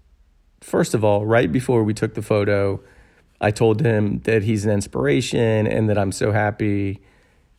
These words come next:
uh, that he's in The Cure. Uh, to which Simon,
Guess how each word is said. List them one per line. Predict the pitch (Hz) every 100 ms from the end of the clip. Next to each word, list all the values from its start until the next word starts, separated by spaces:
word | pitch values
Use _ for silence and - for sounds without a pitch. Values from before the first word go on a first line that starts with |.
| _ -
uh, | 104 92 92 92
that | 82
he's | 110 107 104
in | 104
The | 95
Cure. | - - - 123 _ _ _ - _ _ _ -
Uh, | 113 101 101 98 - - -
to | 131
which | 131 123 - - -
Simon, | - - 131 147 107 95 110